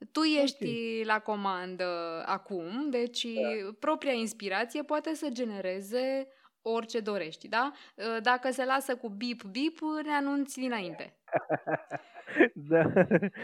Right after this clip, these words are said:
Speaker 2: A, am scris un articol cu bip, bip, multe bip, bipuri. Dar exact așa, bip, bip, bip, bip, că <laughs> nu ai bip, e așa.
Speaker 1: Și în rest ne imaginăm noi, nu? Fiecare ce vrea.
Speaker 2: <laughs> Fiecare și-a mai-, i-, asta e frumusețea un pic,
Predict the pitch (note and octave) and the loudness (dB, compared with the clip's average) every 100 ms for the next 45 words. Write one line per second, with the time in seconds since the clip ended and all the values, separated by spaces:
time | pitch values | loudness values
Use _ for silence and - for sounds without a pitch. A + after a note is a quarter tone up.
0 | A3+ G#3 D3+ E3 D3+ C3+ - D#3+ D3 C3 | -6 4 6 8 6 2 2 0 2 0
1 | A#2 B2+ B2+ B2 A#2+ A#2+ D3 C3 F3+ C#3+ | 2 0 -2 -2 -4 0 0 4 4 4
2 | D3 D#3 D#3+ C#3+ C3+ C#3+ C3+ C#3+ C3+ C3+ | 4 4 6 2 4 2 2 0 2 0
3 | - - - _ _ _ - G#2+ C#3 B2+ | -2 -14 -20 _ _ _ 0 6 6 8
4 | E3 E3 D#3+ E3+ B2+ B2 D#3 C3 E3 D#3 | 6 8 6 6 2 2 0 2 2 0
5 | B2 D3+ D3+ C#3 D#3 - D#3 D3 D3 D3 | -2 0 2 2 2 2 2 2 0 -10
6 | - D#3 B2+ D#3+ D3+ D3 B2+ C3+ - - | -6 -6 4 6 8 8 6 -2 -20 -20
7 | _ B2+ D#3 C#3+ B2 - C3 D3 _ - | _ 2 2 6 4 4 2 -2 _ -2
8 | - D#4 D4+ B3+ B3 F4 F#4 G4 F#4+ F4+ | 0 2 4 4 4 4 4 4 4 4
9 | F4 F#4+ F#4+ G4 B3+ F3 F#3+ G#3+ C4+ C#4 | 4 2 4 2 2 0 -4 -4 -4 -2
10 | B3 A#3+ B3 A#3+ A#3+ C4 A#3+ F#3 E3 F#3+ | -2 0 0 0 0 0 0 -4 2 4
11 | C#3+ - - - - - B2+ C3+ D#3+ D#3+ | 4 -2 -12 -16 -12 2 2 6 6 6
12 | D#3 D3+ D#3 - C#3+ B2+ - C3 D3+ E3+ | 2 -2 -4 -2 -2 -2 -4 6 10 10
13 | E3+ D#3 D3+ C#3+ - C3+ C#3 B2+ A#2 C3+ | 8 6 2 -2 0 0 2 -2 -2 -6
14 | C3 D3 B2 | 4 4 4